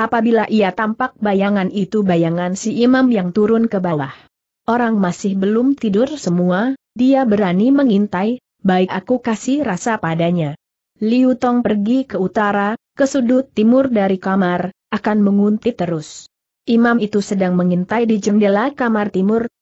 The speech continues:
lalu di jendela kamar utara, dia pun rabah pedangnya, akan tetapi dia tidak mencabut itu.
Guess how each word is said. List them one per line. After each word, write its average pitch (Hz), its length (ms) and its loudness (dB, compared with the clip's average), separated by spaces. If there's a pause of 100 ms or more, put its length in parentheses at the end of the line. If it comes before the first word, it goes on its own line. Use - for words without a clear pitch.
lalu 214 560 2
di - 80 4
jendela 208 560 2
kamar 175 320 -4
utara, 202 480 -4 (240)
dia 220 320 2
pun 208 320 0
rabah 180 460 -4
pedangnya, 175 640 -2 (240)
akan 180 340 -2
tetapi 240 580 -2
dia 226 360 2
tidak 262 340 0
mencabut 180 600 0
itu. 151 400 -8